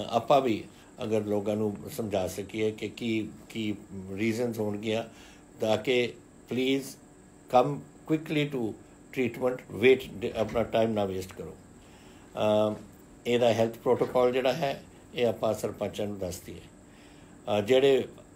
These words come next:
ਇਹ ਵੀ ਪਤਾ ਪਿੰਡਾਂ, ਹਰ ਪਿੰਡ ਦੇ ਵਿੱਚ ਪਤਾ ਹੋਊਗਾ, ਸ਼ਹਿਰਾਂ 'ਚ ਮੁਸ਼ਕਿਲ ਹੈ, ਲੇਕਿਨ ਪਿੰਡਾਂ 'ਚ ਪਤਾ ਹੋਊਗਾ ਕਿ ਕਿਹੜੇ mischief makers ਨੇ, ਔਰ ਇਹ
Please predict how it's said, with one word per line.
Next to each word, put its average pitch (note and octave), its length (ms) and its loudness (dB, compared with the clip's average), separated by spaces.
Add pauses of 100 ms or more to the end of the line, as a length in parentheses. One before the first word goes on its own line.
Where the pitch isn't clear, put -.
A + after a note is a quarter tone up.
(160)
ਇਹ D3 160 8
ਵੀ E3+ 120 6
ਪਤਾ C#3+ 360 4
ਪਿੰਡਾਂ, C3 460 2
ਹਰ C3 60 2
ਪਿੰਡ C#3 280 0
ਦੇ C#3 100 4
ਵਿੱਚ C#3 160 0
ਪਤਾ C3 280 4
ਹੋਊਗਾ, C3 260 4
ਸ਼ਹਿਰਾਂ C3 340 4
'ਚ B2 60 -8
ਮੁਸ਼ਕਿਲ B2 380 -4
ਹੈ, C#3+ 80 2
ਲੇਕਿਨ C#3 200 -4
ਪਿੰਡਾਂ C#3 320 2
'ਚ C3+ 40 0
ਪਤਾ C3+ 260 0
ਹੋਊਗਾ B2 400 0 (380)
ਕਿ C3+ 100 2
ਕਿਹੜੇ F3 680 6 (100)
mischief C3 480 6
makers C3+ 420 4
ਨੇ, F2+ 160 -10 (920)
ਔਰ C3+ 120 8
ਇਹ D#3 400 6